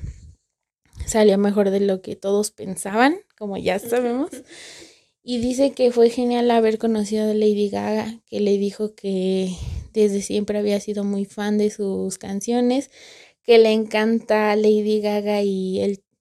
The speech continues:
Speaker 1: ¿cómo se llama? John Brennan.
Speaker 2: Ajá, Brennan.
Speaker 1: Brennan, que le encanta, este, sus canciones de jazz de ambos. Y el entrevistador le dice, "Desde que eres joven te encanta el jazz".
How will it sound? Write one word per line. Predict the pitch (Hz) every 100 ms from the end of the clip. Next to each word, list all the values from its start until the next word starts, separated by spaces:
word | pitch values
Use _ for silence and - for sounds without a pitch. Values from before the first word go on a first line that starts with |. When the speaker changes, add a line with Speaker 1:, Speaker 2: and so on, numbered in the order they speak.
| _
Speaker 1:
¿cómo | - 269
se | 277 233
llama? | 220 226 277 302 _ - - - _ _
John | - 208 208 208
Brennan. | 202 208 254 302 320 311 _ _ 339
Speaker 2:
Ajá, | 233 233 214
Brennan. | 220 214 214 202 196 - _ _
Speaker 1:
Brennan, | 220 214 202 - _ _ _ _ _ -
que | 220
le | 208
encanta, | 196 202 208 208 220 214
este, | 202 196 - 202
sus | 202 196
canciones | 202 202 214 214 214 208
de | 196
jazz | 190 202 214 208
de | 202
ambos. | 202 220 262 339 - - - - - - _ -
Y | 254
el | 226
entrevistador | 226 226 226 233 233 233 247
le | 254
dice, | 247 240 233 233 233
"Desde | 240 233 233
que |
eres | 247 277
joven | - 240 247 247
te | 208
encanta | 202 208 208 214 208
el | 208
jazz". | 208 220 220 -